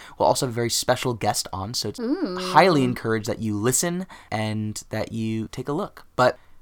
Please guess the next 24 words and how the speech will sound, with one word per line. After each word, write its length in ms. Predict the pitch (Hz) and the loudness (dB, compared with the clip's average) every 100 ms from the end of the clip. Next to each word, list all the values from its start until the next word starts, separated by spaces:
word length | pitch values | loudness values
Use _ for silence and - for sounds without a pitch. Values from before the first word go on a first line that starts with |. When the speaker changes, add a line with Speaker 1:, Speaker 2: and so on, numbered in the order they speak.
| - | 4
Speaker 1:
after 280 | - 202 185 | 8 10 8
that, 320 | 143 170 175 - | 8 10 10 4
what 140 | 117 | -4
we'll 140 | 107 107 | -4 -4
be 140 | 104 | -6
covering? 460 | - 101 - - - - _ - - _ _ - - | -6 -8 -8 -14 -18 -20 _ -20 -20 _ _ -20 -14
Speaker 2:
So, 640 | - 330 190 185 277 - | 0 6 6 8 6 4
we're 200 | 262 285 | 2 0
gonna 180 | 247 285 | 2 2
be 140 | 269 254 | 2 2
going 300 | 240 240 226 | 0 -2 2
back 340 | 190 190 - | 2 0 -6
to 160 | - 254 | -8 -6
Star 320 | - 185 165 | -2 0 0
Wars. 340 | 165 214 262 | 0 -2 -2
Speaker 1:
Yes. 560 | - 254 147 - - - - _ - | -4 -2 -2 -2 -10 -12 -18 _ -14
Speaker 2:
And 600 | 240 214 196 180 170 208 415 508 - - - _ | -8 -6 -4 -6 -4 -4 -4 -6 -16 -16 -16 _
we 300 | 233 240 254 | -12 -10 -8
are 120 | - 233 | -8 -8
going 400 | 196 185 196 214 | -8 -6 -6 -10
to 280 | - 262 | -10 -8
be 160 | 269 320 | -8 -6
looking 380 | 233 185 220 | -6 -6 -4
at 80 | 247 | -6